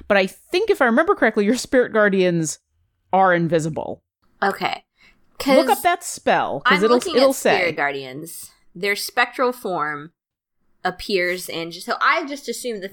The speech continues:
Speaker 2: spirit guardians, like, are, I mean, in my head, they're all these little Kelly Rollins that are gonna wreck your shop.
Speaker 1: Yeah. Spectral is not quite invisible, and for the purposes of invisibility, of the spell or the condition, mm, no. But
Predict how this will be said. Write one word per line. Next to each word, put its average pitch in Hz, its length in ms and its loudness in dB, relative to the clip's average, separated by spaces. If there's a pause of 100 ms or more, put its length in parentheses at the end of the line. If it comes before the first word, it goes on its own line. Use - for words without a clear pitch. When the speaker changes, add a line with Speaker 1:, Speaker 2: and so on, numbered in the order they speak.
Speaker 2:
spirit 190 440 -2
guardians, 147 540 -6
like, 147 240 -8 (120)
are, 151 400 -2 (300)
I 180 120 -4
mean, 175 160 -6
in 175 60 -6
my 170 120 0
head, 226 460 0
they're 175 160 2
all 180 120 4
these 196 200 -4
little 175 180 2
Kelly 165 360 -2
Rollins 151 580 -2
that 147 120 -2
are 147 80 -2
gonna 151 160 -2
wreck 143 240 -2
your 139 120 -4
shop. - 540 -2 (580)
Speaker 1:
Yeah. 143 340 2 (120)
Spectral 349 580 -2
is 311 160 0
not 285 240 2
quite 285 260 2
invisible, 226 640 4
and 185 220 0
for 208 80 0
the 175 80 -2
purposes 208 580 2
of 190 120 2
invisibility, 190 1000 2
of 151 300 -4
the 165 200 -4
spell 196 560 2
or 190 180 2
the 190 100 -2
condition, 185 760 0 (600)
mm, 226 960 8
no. 98 480 0
But 185 640 2